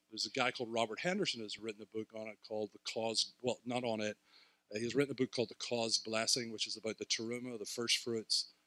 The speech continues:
and how it should go to your apostle. And, you know, he ties it in with the sort of priests in the Old Testament and how there's, there's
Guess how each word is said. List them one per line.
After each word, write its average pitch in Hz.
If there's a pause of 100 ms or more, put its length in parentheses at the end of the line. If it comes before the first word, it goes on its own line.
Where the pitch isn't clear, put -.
(140)
and 113
how 117
it 117
should -
go 135
to 135
your 143
apostle. 185 (1120)
And, 120 (220)
you 127
know, 123
he 135
ties 127
it 120
in 120
with 117
the 113
sort 113
of -
priests -
in 120
the 120
Old 120
Testament 143
and 101
how 113
there's, 110
there's 107